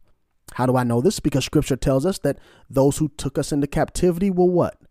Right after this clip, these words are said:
Go into captivity. Those who persecute us, what will happen to them? They will be persecuted. Those who took us into slavery,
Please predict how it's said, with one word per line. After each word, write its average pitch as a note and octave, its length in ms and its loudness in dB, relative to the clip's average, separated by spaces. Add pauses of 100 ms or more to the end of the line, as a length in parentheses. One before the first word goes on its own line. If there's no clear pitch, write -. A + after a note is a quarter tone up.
(420)
Go A2 240 -2
into A#2 280 -2
captivity. C#3 640 -4 (320)
Those C#3 360 2
who C3 200 2 (200)
persecute D#3 500 0
us, F3 260 2
what D#3+ 140 -4
will C3 80 -2
happen C3+ 300 -4
to B2+ 60 -6
them? A2+ 260 -6 (320)
They B2 360 -2
will A#2 220 0
be B2+ 160 -2
persecuted. - 720 -4 (240)
Those C3 240 2
who B2+ 160 2 (140)
took - 180 -2
us D3+ 140 -2
into D3+ 220 -4
slavery, F3+ 560 0